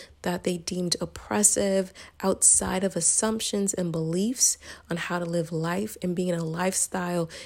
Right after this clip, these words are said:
in which really catered to their mental wellness. That is important.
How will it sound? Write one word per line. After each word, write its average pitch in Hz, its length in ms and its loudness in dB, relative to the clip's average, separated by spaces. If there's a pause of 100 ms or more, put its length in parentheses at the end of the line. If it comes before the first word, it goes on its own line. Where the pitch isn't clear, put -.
(160)
in 180 180 0
which 175 320 0
really 175 720 -2
catered 190 400 0
to 170 160 0
their 170 400 0
mental 165 520 -4
wellness. 175 680 -4 (360)
That 208 280 2
is 214 220 6
important. 196 800 -2